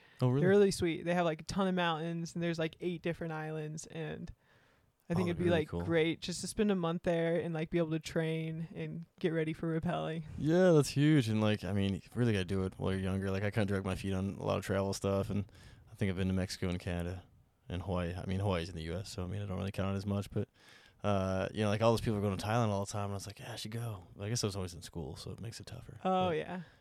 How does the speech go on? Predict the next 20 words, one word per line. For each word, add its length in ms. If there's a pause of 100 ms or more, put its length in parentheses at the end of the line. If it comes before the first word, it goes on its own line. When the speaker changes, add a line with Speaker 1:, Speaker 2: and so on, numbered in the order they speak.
(120)
Speaker 1:
yeah, 120
Canary 280
Islands 240
would 40
be 40
awesome, 340
and 300
they 120
got 140
some, 300 (240)
some 100
pretty 200
good, 220
like, 200 (560)
uh, 360
volcano 680 (440)
type 220
of 80
mountains, 380
like, 140